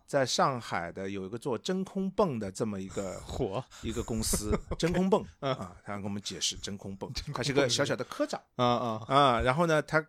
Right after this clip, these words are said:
Speaker 1: 酷爱这个，他有一次大概在上海不知道找来找去，找到看见我们了，说：
Speaker 2: 嗯。
Speaker 1: “哎呦，这帮小子在这儿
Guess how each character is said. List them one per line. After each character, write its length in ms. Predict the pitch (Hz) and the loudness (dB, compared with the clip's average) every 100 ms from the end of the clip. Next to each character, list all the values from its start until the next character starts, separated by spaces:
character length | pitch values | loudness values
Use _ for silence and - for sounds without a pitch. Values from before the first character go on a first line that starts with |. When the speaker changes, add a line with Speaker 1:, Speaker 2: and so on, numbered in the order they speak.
| _ | _
Speaker 1:
酷 160 | - 180 | 0 8
爱 160 | 151 120 | 10 8
这 120 | 110 | 2
个， 80 | 95 - - - | -2 -14 -20 -12
他 100 | - | -2
有 120 | 151 | 0
一 20 | 120 | 0
次 120 | 147 | 2
大 140 | 147 | 2
概 180 | 131 127 - _ _ - | 2 0 -4 _ _ -6
在 160 | 131 | -2
上 180 | 120 131 | 2 2
海 80 | 113 | 2
不 60 | 110 | 0
知 60 | |
道 60 | 113 | 0
找 120 | 92 | 2
来 80 | 107 | 2
找 140 | 113 | 2
去， 140 | - 113 | -2 -2
找 120 | 101 | 0
到 220 | 110 - | 0 -2
看 160 | - 127 | -2 -2
见 140 | 117 | -2
我 80 | 101 | -4
们 140 | 90 92 | -6 -10
了， 100 | - | 0
说： 140 | 107 | 4
Speaker 2:
嗯。 20 | |
Speaker 1:
“哎 60 | 123 | 4
呦， 120 | - - | 2 2
这 140 | 196 | 6
帮 200 | 165 170 - | 6 6 2
小 320 | - - 104 | -2 0 0
子 240 | 110 113 92 - | 2 0 0 -4
在 100 | 110 | -2
这 140 | 113 | -2
儿 160 | 101 | -2